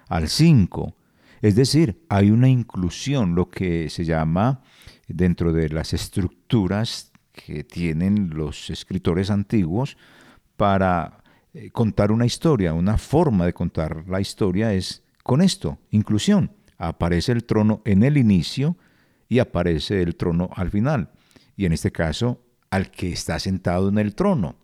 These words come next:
Pues inicialmente se habla del que es, el que era y el que será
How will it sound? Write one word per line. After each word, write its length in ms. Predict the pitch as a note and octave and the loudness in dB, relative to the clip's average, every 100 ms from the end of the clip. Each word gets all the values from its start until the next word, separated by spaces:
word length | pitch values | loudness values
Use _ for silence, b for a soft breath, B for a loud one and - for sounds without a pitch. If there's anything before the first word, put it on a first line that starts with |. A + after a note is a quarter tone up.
| _ _ _ b b b b b | _ _ _ b b b b b
Pues 260 | - F#2 - | -2 0 2
inicialmente 760 | G2 G2 G#2+ A#2+ A2 F3+ A3 | 2 4 4 4 4 2 2
se 180 | G3 G#2+ | 0 0
habla 560 | F2+ D#2+ E2+ B2 C3 A#2 | 0 0 0 0 0 -2
del 320 | E2+ F2 D#2 | 0 -2 -2
que 340 | - D#2+ E2 B2+ | -4 -4 0 0
es, 120 | A#2+ | -2
el 140 | E2 | -4
que 260 | - D#2 E2+ | -4 -4 -2
era 140 | A2+ | 0
y 100 | A#2 | 2
el 140 | F#2+ E2 | 0 -2
que 420 | - D#2+ D#2 - b b b b b | -8 -6 -6 -8 b b b b b
será 560 | b - F#2 E2 A#2 D#3 | b -2 0 2 0 -4